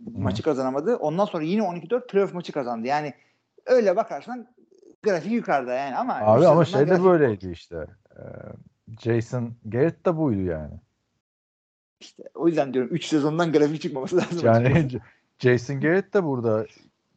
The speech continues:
Speaker 2: gide-, sekiz sekizde gitti. Ondan önceki üç sezon üst üste winning season'ı vardı.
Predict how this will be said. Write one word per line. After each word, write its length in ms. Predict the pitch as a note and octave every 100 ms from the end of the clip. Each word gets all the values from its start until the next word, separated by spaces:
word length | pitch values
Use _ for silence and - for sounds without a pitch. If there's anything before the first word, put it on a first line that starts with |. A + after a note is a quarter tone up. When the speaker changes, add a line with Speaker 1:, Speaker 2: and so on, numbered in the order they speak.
| -
Speaker 2:
gide-, 320 | G#2+ A2 C3+ C3 _ - _
sekiz 340 | - B2 D#3
sekizde 440 | - E3 F3+ D#3+ E3
gitti. 320 | A#2+ - A3+
Ondan 320 | G3 D#3 E3
önceki 520 | E3+ D#3 D#3 - E3 D3 _ _ -
üç 220 | D#3 -
sezon 260 | - C3+ E3+
üst 180 | - A#2+
üste 200 | - F3
winning 300 | F#3+ F#3 -
season'ı 400 | F#3 E3 F#3 F3+
vardı. 360 | C#3 F#2 D#2